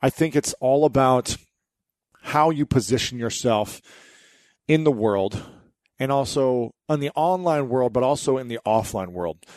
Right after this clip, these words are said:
So that means your presence online, but also your presence in person. And that has a lot to do with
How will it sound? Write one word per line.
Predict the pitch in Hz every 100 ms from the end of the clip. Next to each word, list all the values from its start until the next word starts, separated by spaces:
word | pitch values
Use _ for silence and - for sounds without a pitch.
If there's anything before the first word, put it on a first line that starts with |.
| -
So | - 139
that | 165
means | 151 143
your | 127 117
presence | - - 151 143 143 - -
online, | 120 139 143 147 160
but | 117
also | 113 107 123
your | 110 107
presence | - 135 117 98 104 - - _
in | 117 110 -
person. | - 123 117 104 80 - - - - - -
And | 123
that | 143 170 180
has | 127 139
a | 131
lot | 131 135
to | 135
do | 120 127
with | 117 107 -